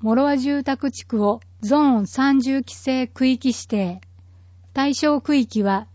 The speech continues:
住民総意が必要である。都市近郊型農業の推進とその支援策は？質問。農産物直売所の販路と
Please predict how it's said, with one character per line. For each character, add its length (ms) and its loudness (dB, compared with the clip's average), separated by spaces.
住 260 2
民 240 4
総 320 0
意 80 2
が 80 2
必 280 -4
要 200 4
で 120 2
あ 80 0
る。 200 -6
都 120 0
市 180 -8
近 240 2
郊 240 2
型 300 0
農 260 4
業 240 2
の 120 0
推 280 0
進 340 0
と 320 -2
そ 160 -2
の 100 4
支 220 -2
援 180 2
策 260 -2
は？ 200 -4
質 240 -4
問。 320 2
農 200 2
産 280 2
物 220 -2
直 340 -4
売 240 0
所 120 0
の 120 4
販 340 2
路 120 -6
と 200 -2